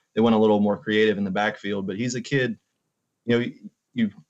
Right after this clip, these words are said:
can run him in a straight line on a fly pattern down the field, and Zeb Dyer's got the arm to just throw it out there. And, you know,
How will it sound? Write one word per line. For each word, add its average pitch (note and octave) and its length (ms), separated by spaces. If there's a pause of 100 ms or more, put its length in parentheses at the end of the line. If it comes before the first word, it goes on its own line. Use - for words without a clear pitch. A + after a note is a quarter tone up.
can A2 180
run A#2+ 200
him A#2+ 100
in A2+ 60
a G#2+ 60
straight A#2+ 340
line A#2 300
on A2 80
a G#2+ 40
fly A2+ 280
pattern A2 280
down G#2+ 140
the G#2+ 60
field, A2 320
and G#2 120
Zeb G#2+ 260
Dyer's G#2 360
got G2 140
the G2+ 100
arm G#2+ 340
to G2+ 80
just F#2+ 240
throw G#2 200
it G#2 80
out G#2+ 200
there. A2+ 240
And, G#2 240
you A2 140
know, G#2+ 160